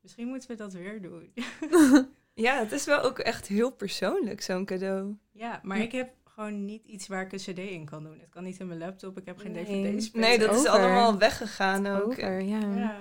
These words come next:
Speaker 2: Niet meer in je, in je laptop, zit niet eens meer zo'n... Vroeger dan
Speaker 3: Je kan
Speaker 2: had
Speaker 3: niet
Speaker 2: je
Speaker 3: eens
Speaker 2: echt
Speaker 3: meer
Speaker 2: iets wat
Speaker 3: U S B.
Speaker 2: eruit, uitschoof, zeg maar.
Speaker 1: Ja.
Speaker 3: Mm.
Speaker 1: Ja.
Speaker 3: Maar
Speaker 2: Nou,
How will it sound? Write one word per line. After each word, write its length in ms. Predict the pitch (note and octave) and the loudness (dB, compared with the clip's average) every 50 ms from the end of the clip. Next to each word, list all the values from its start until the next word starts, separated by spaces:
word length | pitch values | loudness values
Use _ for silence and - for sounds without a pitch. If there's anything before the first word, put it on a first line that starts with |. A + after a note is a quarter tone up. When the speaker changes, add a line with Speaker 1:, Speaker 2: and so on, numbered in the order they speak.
| G3 | -8
Speaker 2:
Niet 240 | G3+ G3+ A3+ A3+ G#3+ | -4 -2 -2 -2 -2
meer 180 | A3+ A3 G#3+ G#3 | 0 0 2 2
in 100 | G#3+ G#3+ | 2 2
je, 220 | G#3+ G#3 G3+ G3+ - | 2 0 0 -2 -2
in 140 | - G3+ G3 | -2 -2 -2
je 100 | G3 F#3+ | -2 -2
laptop, 580 | F#3+ G3+ G#3+ G#3+ - - A#3 G#3+ G#3+ G#3+ G#3 - | 0 -2 -2 -4 -4 -2 0 0 0 -2 -4 -8
zit 240 | - - - G#3 | -10 -10 -10 -10
niet 140 | G#3 G#3+ G#3+ | -8 -6 -6
eens 120 | G#3+ G#3 - | -6 -6 -6
meer 140 | A3 G#3+ | -6 -6
zo'n... 260 | G3+ G#3 G3+ G3+ G3+ G3+ - | -4 -2 -2 -2 -2 -4 -8
Vroeger 300 | - D4+ - - D#4+ A3 | -14 -10 -6 -4 -2 0
dan 180 | A3 A3+ A3 G#3+ - - - _ | 0 0 -2 -4 -10 -16 -20 _
Speaker 3:
Je 80 | - - | -14 -6
kan 140 | - C#4+ D4+ | 0 4 4
Speaker 2:
had 100 | - - | 6 6
Speaker 3:
niet 80 | F4 | 6
Speaker 2:
je 60 | F4+ - | 4 4
Speaker 3:
eens 80 | - | 4
Speaker 2:
echt 100 | D4 A#3+ | 4 4
Speaker 3:
meer 80 | - C#4 | 4 4
Speaker 2:
iets 80 | C#4+ D4 | 4 4
wat 160 | A3+ G#3+ F3 | 4 6 6
Speaker 3:
U 20 | G#3+ | 6
S 40 | |
B. 40 | C4 | 6
Speaker 2:
eruit, 580 | D4+ A#3+ - G3+ F3 F#3 G3 - - - - - - | 6 6 6 6 6 6 4 2 -2 -8 -8 -6 -2
uitschoof, 680 | - A3+ D4 - - - - - - E3+ F3+ F3+ F#3 - | -2 -2 -2 -2 -4 -6 -6 -6 -6 -8 -8 -8 -10 -12
zeg 340 | - - G#3+ G#3 - - | -12 -12 -12 -12 -14 -12
maar. 320 | A3 G#3 G#3 G#3 G#3 G#3 G#3+ G3+ | -10 -8 -6 -6 -6 -8 -10 -12
Speaker 1:
Ja. 420 | G#3 G#3+ A#3 B3 A3 F3 F#3 - G#3 _ _ _ _ | -12 -10 -10 -10 -10 -12 -14 -16 -20 _ _ _ _
Speaker 3:
Mm. 280 | - F#3+ F#3 F3+ - - _ _ _ _ _ _ | -20 -20 -20 -20 -20 -20 _ _ _ _ _ _
Speaker 1:
Ja. 320 | F#3 F#3+ G#3 A3+ A#3+ G#3 E3+ E3+ _ _ _ _ _ _ _ _ _ _ _ _ _ _ | _ -20 -20 -20 -20 -20 -20 _ _ _ _ _ _ _ _ _ _ _ _ _ _ _
Speaker 3:
Maar 120 | - A3 A3+ | -2 4 8
Speaker 2:
Nou, 180 | B3 A#3+ A#3 | 8 8 8